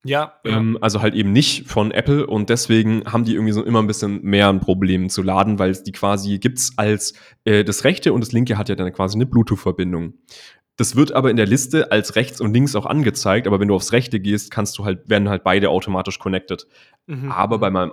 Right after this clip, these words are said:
Speaker 2: alten Smartphone hat es halt nicht immer funktioniert und dann hat halt nur das rechte connected und dann musstest du zwanzig Mal das linke anmachen, bis das connected hat und so. So eine Scheiße, die ich mir gegeben hab und jetzt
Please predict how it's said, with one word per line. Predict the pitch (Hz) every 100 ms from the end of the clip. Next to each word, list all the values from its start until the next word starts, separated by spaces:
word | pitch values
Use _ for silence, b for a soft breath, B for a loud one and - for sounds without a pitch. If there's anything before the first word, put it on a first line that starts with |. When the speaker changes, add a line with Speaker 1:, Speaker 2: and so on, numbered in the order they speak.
| -
Speaker 2:
alten | 78 90 117 143 208 -
Smartphone | - 123 120 - 170 196
hat | 123
es | 165 165
halt | 156
nicht | 202 196 -
immer | 107 101
funktioniert | - 95 - 90 87 90 -
und | 104
dann | 113
hat | - 104 -
halt | 135 135
nur | 123
das | 147 -
rechte | 98 98 - 104
connected | 101 101 98 113 104
und | 151
dann | 156
musstest | 156 151 170 -
du | 170
zwanzig | - 123 139 151 135
Mal | 131
das | 147 -
linke | 101 120 156 -
anmachen, | 92 95 95 101 92
bis | 98 -
das | -
connected | - 95 - 95
hat | 104 -
und | 101
so. | 113 B B B
So | 160 185 220
eine | 220 208
Scheiße, | - - - 131 165 -
die | 165
ich | 135
mir | 131
gegeben | 123 120 120
hab | 135 127
und | 120
jetzt | 156 - -